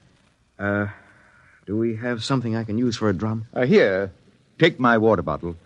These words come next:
Speaker 1: Thank you, Doctor. Now, I'll tap it three times. That's a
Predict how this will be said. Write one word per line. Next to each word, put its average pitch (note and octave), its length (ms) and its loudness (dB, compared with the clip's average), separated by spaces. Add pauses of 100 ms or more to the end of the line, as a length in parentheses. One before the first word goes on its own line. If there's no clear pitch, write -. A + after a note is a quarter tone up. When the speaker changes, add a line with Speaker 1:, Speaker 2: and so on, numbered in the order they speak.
(180)
Speaker 1:
Thank F2+ 200 -8
you, D#2+ 60 -12
Doctor. F2+ 380 -6 (1080)
Now, G#2 460 2
I'll G2+ 420 -2
tap B2+ 280 -2
it F#2 140 -6
three C3 280 4
times. G#2+ 640 2
That's G2 340 -6
a F2+ 180 -4